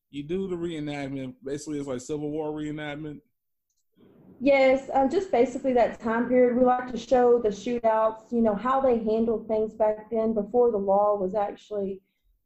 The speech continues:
Speaker 2: really in place. Um, just, just to kinda, some people really don't get into history as we're sitting in our classrooms, in our books. We can't really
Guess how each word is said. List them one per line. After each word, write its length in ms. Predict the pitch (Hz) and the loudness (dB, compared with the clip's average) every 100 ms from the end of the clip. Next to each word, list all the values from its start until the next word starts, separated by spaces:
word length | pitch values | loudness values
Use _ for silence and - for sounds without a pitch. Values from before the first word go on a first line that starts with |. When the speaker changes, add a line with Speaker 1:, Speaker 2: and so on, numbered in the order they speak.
| - | -2
Speaker 2:
really 380 | 294 330 269 247 | 2 2 4 4
in 260 | 233 226 | 2 0
place. 540 | 226 208 220 233 233 - 208 | 2 4 4 2 -2 -6 -2
Um, 500 | 208 202 196 190 190 _ _ _ _ _ _ | 0 0 0 -4 -8 _ _ _ _ _ _
just, 280 | 381 - - - | 0 0 -4 -8
just 220 | - 415 - | -6 -4 -6
to 60 | |
kinda, 480 | 339 349 311 226 - _ | -2 2 2 2 -2 _
some 180 | 359 403 | 2 6
people 300 | 453 403 302 | 6 6 4
really 260 | 320 311 | 6 6
don't 320 | 302 285 240 | 4 0 0
get 160 | 240 269 | 2 4
into 240 | 320 311 | 6 4
history 600 | 233 240 233 - 262 262 - | 4 2 2 -4 -4 -4 -2
as 200 | 233 226 | -2 -2
we're 140 | 233 | -6
sitting 360 | 233 269 - 220 | -2 -2 -2 -2
in 80 | 214 | -2
our 180 | 190 190 | -4 -2
classrooms, 720 | 220 233 - 220 208 214 - _ _ - | -2 -4 -4 -4 -4 -8 -14 _ _ -2
in 120 | 240 | 0
our 140 | 220 196 | 2 2
books. 440 | 240 277 247 - | 4 4 0 -8
We 160 | 240 233 | -10 -6
can't 300 | 285 262 262 | -4 0 4
really 480 | 262 240 202 196 | 6 6 4 -2